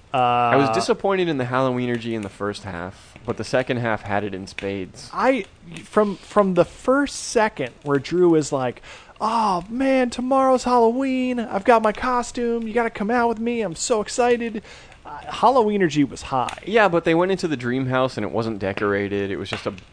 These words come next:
Speaker 2: gray house and stuff.
Speaker 1: No, it was a creepy old lady who
Speaker 2: Well, it was a
Speaker 1: lured
Speaker 2: creepy
Speaker 1: them
Speaker 2: old house with a creepy old lady, but there were no Halloween decorations or orange lights.
Speaker 1: You don't need Halloween decorations when you have a bunch of children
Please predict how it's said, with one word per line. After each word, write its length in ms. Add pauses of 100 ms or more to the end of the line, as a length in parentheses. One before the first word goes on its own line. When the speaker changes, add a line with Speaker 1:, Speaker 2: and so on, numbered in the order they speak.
(140)
Speaker 2:
gray 280
house 560
and 100
stuff. 340
Speaker 1:
No, 300
it 60
was 160
a 80
creepy 480
old 200
lady 460
who 220
Speaker 2:
Well, 160
it 20
was 100
a 20
Speaker 1:
lured 100
Speaker 2:
creepy 320
Speaker 1:
them 100
Speaker 2:
old 100
house 460
with 80
a 60
creepy 240
old 100
lady, 280
but 160
there 100
were 80
no 140
Halloween 440
decorations 560
or 60
orange 320
lights. 540
Speaker 1:
You 180
don't 340
need 220
Halloween 380
decorations 680
when 140
you 100
have 240
a 20
bunch 260
of 80
children 520